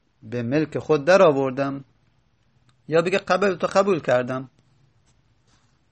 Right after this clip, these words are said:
پس لفظ ایجاب و قبول باید باشه در معامله، ایجاب از فروشنده یا وکیلش و قبول از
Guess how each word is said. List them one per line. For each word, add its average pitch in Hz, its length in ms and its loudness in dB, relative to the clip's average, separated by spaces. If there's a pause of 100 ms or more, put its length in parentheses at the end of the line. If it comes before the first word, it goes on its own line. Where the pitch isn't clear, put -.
(1900)
پس 131 320 -2 (840)
لفظ 151 340 0
ایجاب 151 720 0
و 135 40 0
قبول 160 680 -4 (880)
باید 139 360 0
باشه 202 300 -2
در 131 200 2
معامله، 117 600 -4 (380)
ایجاب 131 400 -2
از 120 240 0 (540)
فروشنده 127 640 -4
یا 202 180 2
وکیلش 208 640 -4 (260)
و 143 460 -2 (500)
قبول 147 420 -4
از 170 400 0